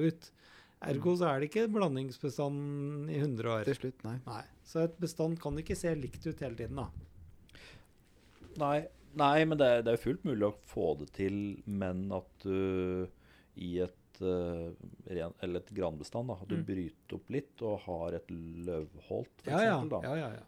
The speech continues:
Speaker 3: Da gjør det enk-, eller da gjør det skjøtselen enklere.
Speaker 1: Det gjør det.
Speaker 3: Og det er jo det vi må antageligvis,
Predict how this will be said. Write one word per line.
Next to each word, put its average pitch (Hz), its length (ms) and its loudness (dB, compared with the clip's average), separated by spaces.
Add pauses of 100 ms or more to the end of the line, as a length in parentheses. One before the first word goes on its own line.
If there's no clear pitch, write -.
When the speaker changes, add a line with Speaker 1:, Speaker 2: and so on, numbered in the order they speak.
Speaker 3:
Da 107 260 4
gjør 92 200 6
det 98 140 0
enk-, 90 320 -8 (100)
eller 98 180 0
da 98 140 4
gjør 92 220 4
det 95 80 -4
skjøtselen - 420 -8
enklere. 104 400 -2 (240)
Speaker 1:
Det 165 80 0
gjør 147 160 0
det. 120 180 -10
Speaker 3:
Og 113 80 -10
det - 80 -2
er 101 60 4
jo 98 60 2
det 95 220 2 (100)
vi 131 180 0
må 120 220 -2 (180)
antageligvis, 90 520 -2